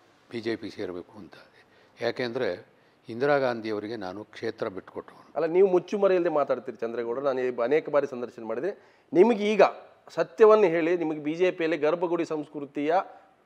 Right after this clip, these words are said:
Speaker 2: ಪೆಟ್ಟು ಆಗ್ತಾ ಇದೆಯಾ?
Speaker 1: ಗರ್ಭಗುಡಿಯ ಸಂಸ್ಕೃತಿಯ ಪೆಟ್ಟು ಆಗತ್ತೋ ಬಿಡುತ್ತೋ ನನಗೆ ಇದೆ ಅನ್ನೋದನ್ನು ಒಪ್ಕೊಂತೇನೆ.
Speaker 2: ಮತ್ತೆ ಹಾಗಿದ್ರೆ ಅಂಥ ಸಂಸ್ಕೃತಿಲಿ ಯಾಕೆ ಇರ್ತೀರಿ? ಚಂದ್ರೇಗೌಡ ಸೋಷಿಯಲಿಸ್ಟ್ ಲೀಡ್ರು.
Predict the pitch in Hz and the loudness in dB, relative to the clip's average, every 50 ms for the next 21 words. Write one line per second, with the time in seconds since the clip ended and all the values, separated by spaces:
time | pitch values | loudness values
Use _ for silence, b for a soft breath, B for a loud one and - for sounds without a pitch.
0 | _ _ - - 180 175 - 196 151 139 143 139 127 - 139 127 120 113 110 107 | _ _ -2 -2 -2 0 4 4 6 6 4 2 2 0 0 0 0 -2 -4 -4
1 | 110 - - - _ _ _ _ _ _ _ _ _ _ _ _ _ _ - 117 | -6 -6 -10 -18 _ _ _ _ _ _ _ _ _ _ _ _ _ _ -4 -2
2 | 120 120 117 123 139 151 147 156 147 151 147 135 - 131 127 147 131 - - 139 | -2 -2 -2 -2 -2 -2 0 2 2 2 0 0 0 -4 -4 -4 -6 -8 -10 -8
3 | - 143 135 131 - - 135 131 - - - 151 135 135 131 135 - - 139 135 | -4 -2 -4 -4 -2 -4 -4 -4 -4 0 2 2 2 2 2 -2 -4 -2 -2 -2
4 | 123 123 123 131 127 - - 127 117 117 113 110 104 98 98 92 98 - 131 131 | -2 -2 -4 -4 -4 -4 -4 -6 -4 -4 -6 -8 -8 -8 -8 -8 -6 -6 2 8
5 | 156 160 156 143 139 139 139 127 139 139 131 117 - - - 131 117 - 123 104 | 10 10 10 10 6 0 -2 -2 -2 -2 -2 -4 -4 -4 -6 -6 -4 -4 -6 -6
6 | 95 87 - _ _ _ _ _ _ _ _ _ - 165 185 214 226 233 233 226 | -6 -10 -16 _ _ _ _ _ _ _ _ _ -4 2 4 4 4 4 4 2
7 | 220 226 233 247 202 240 247 220 247 247 240 254 233 214 214 220 214 233 208 196 | 2 4 4 4 4 2 0 0 -2 -4 0 6 8 8 8 8 4 -2 -4 -2
8 | - 208 208 220 233 226 220 208 180 180 202 190 214 220 214 202 214 - 202 190 | 0 2 6 6 8 8 8 6 4 2 2 2 4 2 2 0 0 0 0 0
9 | 175 165 147 | 2 0 -4